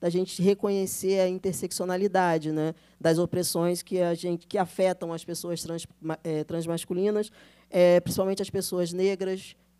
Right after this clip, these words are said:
periféricas e moradoras e pobres, né? Porque,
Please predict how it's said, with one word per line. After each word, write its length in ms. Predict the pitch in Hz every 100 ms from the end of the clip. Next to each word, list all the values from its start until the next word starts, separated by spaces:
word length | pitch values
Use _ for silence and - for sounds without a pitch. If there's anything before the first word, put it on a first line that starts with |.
| -
periféricas 920 | 185 175 - 175 180 175 180 180 _ _ _ -
e 260 | 175 180 175 -
moradoras 720 | 165 180 180 170 175 170 165 180
e 220 | 170 185
pobres, 540 | - 175 143 139 135
né? 180 | 143 143
Porque, 840 | - 156 - - 165 165 165 165